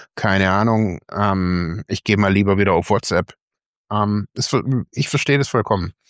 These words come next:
Aber man muss betrachten, dass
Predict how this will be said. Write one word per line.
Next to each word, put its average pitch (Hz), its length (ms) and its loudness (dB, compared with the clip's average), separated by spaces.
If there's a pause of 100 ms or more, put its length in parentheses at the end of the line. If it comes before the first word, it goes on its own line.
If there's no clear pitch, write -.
(1000)
Aber 156 360 0 (1900)
man 110 140 4
muss 147 200 2
betrachten, 135 560 -2
dass - 400 -2